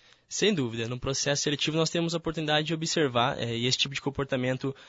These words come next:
para a nossa empresa não, não é bem-vindo, é, porque acreditamos muito em sinergia, que duas pessoas podem ir muito mais além do que, de repente, uma, nessa questão de discutir ideias, debater ideias.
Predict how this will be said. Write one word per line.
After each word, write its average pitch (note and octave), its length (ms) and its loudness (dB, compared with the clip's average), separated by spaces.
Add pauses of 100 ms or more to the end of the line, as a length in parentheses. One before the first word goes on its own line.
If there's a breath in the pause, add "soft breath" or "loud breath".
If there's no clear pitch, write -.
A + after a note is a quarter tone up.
(160 loud breath)
para C#3+ 140 10
a - 20 4
nossa D3 240 2
empresa C#3+ 340 0
não, D3 140 -2 (500)
não C3 180 -2
é C3+ 60 0
bem-vindo, C3+ 560 -4 (380 loud breath)
é, A2 920 -4
porque - 160 -10
acreditamos F#3 400 -2
muito F#3+ 540 4
em F3+ 80 2
sinergia, E3 680 6
que D3+ 240 0
duas D3 200 -2
pessoas C#3+ 400 -4
podem C#3 320 -4
ir C#3 40 -8
muito D3 220 -6
mais C#3+ 160 -2
além C3 180 -4
do B2+ 80 -10
que, C3+ 100 -8
de C3 40 -6
repente, C3+ 380 -4
uma, C#3+ 280 2 (240 loud breath)
nessa - 160 -2
questão C#3+ 240 -2
de C#3+ 120 -4
discutir C#3 400 0
ideias, C#3 400 4
debater C3 400 2
ideias. C3 520 2